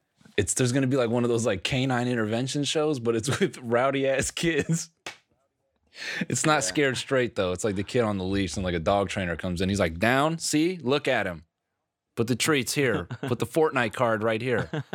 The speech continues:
Speaker 2: <laughs>
Speaker 1: Focus, focus, Fortnite card, Fortnite card."
Speaker 2: <laughs> Remember that? <laughs> Remember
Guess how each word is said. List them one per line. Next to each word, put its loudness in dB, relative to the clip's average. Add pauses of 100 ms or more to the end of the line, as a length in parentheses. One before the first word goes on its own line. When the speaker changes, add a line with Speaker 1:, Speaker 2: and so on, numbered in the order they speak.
(360)
Speaker 2:
<laughs> -18
Speaker 1:
Focus, 2
focus, -2
Fortnite 0
card, -2
Fortnite 0
card." 0
Speaker 2:
<laughs> -20
Remember -2
that? -4 (1400)
<laughs> -
Remember 2